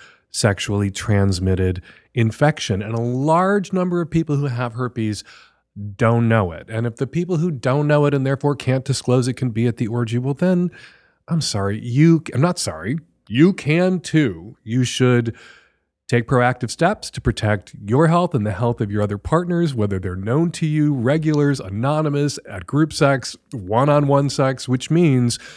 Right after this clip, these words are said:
don't go if you're having an outbreak. Don't go if you're having those tingly feelings in advance of an outbreak. And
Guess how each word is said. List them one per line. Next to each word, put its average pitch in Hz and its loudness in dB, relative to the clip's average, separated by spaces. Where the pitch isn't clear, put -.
don't 98 -4
go 160 2
if 156 0
you're 165 0
having 165 0
an 165 0
outbreak. 165 -4
Don't 101 -4
go 139 0
if 139 0
you're 156 0
having 151 2
those 151 2
tingly 143 0
feelings 143 -2
in 135 -2
advance 139 0
of 98 -10
an 101 -6
outbreak. 85 -12
And 139 4